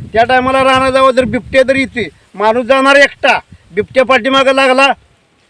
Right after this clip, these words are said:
तर ते माणसाचं काय धाडस होईन झालंय. तर वर घवरेड्यांचं कळप आलं, डुकरं, डुकरं त्यांनी मारतात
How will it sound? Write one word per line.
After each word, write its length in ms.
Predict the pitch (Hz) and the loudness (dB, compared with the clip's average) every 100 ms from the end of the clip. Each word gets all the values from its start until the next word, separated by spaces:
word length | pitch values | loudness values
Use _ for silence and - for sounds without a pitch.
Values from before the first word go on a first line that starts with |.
| _ _ - | _ _ -8
तर 40 | 233 | -6
ते 240 | 214 262 | -2 0
माणसाचं 440 | 247 254 247 254 | 2 2 2 0
काय 180 | 262 277 | 2 2
धाडस 340 | 233 247 262 247 | 4 2 2 0
होईन 160 | 285 | 0
झालंय. 280 | 277 247 175 - _ _ - | 0 0 -4 -10 _ _ -2
तर 40 | |
वर 160 | 247 254 | 2 4
घवरेड्यांचं 560 | 226 254 262 269 262 | 4 6 6 4 2
कळप 280 | 247 269 269 | 2 2 2
आलं, 200 | 277 240 160 _ _ _ _ _ - - | 2 0 -4 _ _ _ _ _ -20 -12
डुकरं, 540 | 202 - 240 233 254 220 | -10 -4 -4 0 -2 -2
डुकरं 320 | 240 220 254 | -4 0 2
त्यांनी 220 | 269 269 | 2 2
मारतात 420 | 269 262 220 214 | 0 -2 0 -4